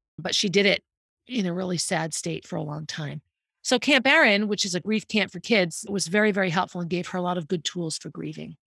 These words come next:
I think sometimes with my, with my love of kids, <laughs> in my ease of talking with five-year-olds,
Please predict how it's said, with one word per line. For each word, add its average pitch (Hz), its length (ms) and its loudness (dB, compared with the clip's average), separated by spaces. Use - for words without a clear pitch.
I 233 60 4
think 269 160 4
sometimes 247 560 4
with 226 100 0
my, 196 300 2
with 196 140 -2
my 185 220 0
love 214 220 4
of 196 160 2
kids, 202 500 2
<laughs> - 760 -4
in 240 100 0
my 220 200 6
ease 269 340 8
of 202 120 4
talking 214 320 2
with 185 140 -4
five-year-olds, 180 600 2